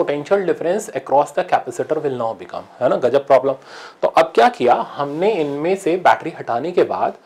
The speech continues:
हमने इनमें एक capacitor के across, मैं इधर कर रहा हूँ,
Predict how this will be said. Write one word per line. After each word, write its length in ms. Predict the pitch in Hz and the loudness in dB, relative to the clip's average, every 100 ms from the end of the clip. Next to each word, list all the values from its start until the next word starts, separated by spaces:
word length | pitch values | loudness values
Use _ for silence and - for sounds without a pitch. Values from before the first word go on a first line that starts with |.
| - - - | -20 -14 -6
हमने 320 | 170 208 180 | -4 0 0
इनमें 320 | 127 147 - - | 0 -2 -4 -2
एक 280 | 151 175 - | 2 2 2
capacitor 680 | - - - 120 147 147 - | -6 -4 0 0 0 -2 -2
के 200 | - 170 | 0 -2
across, 340 | - - 185 - - _ - | -2 -2 -2 -4 -18 _ -6
मैं 100 | 117 | -6
इधर 140 | 95 | -6
कर 100 | - | -12
रहा 140 | - | -16
हूँ, 360 | - _ - - | -18 _ -20 -20